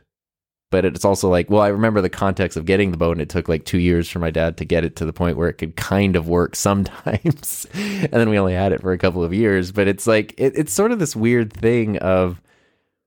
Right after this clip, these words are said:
i-, it's just sort of weird. And that kind of carried on with me. And I remember being in college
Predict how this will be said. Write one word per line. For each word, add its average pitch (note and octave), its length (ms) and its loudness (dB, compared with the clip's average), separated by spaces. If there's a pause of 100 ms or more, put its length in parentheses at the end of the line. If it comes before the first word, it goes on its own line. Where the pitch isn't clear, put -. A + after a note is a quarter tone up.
(1500)
i-, D#3 140 -6
it's F3 200 -4
just A#3+ 160 -2
sort C#4 140 2
of D3 120 2
weird. A#2 280 4
And G2 80 2
that A#2 100 0
kind F3+ 220 0
of E3 120 0 (200)
carried C3 580 0
on G#2+ 540 0 (100)
with G#2 500 -2
me. E3 500 2 (380)
And A2+ 100 0
I A#2+ 40 4
remember D3 280 2
being A#2+ 400 2
in G2 160 -2
college G#2 800 -2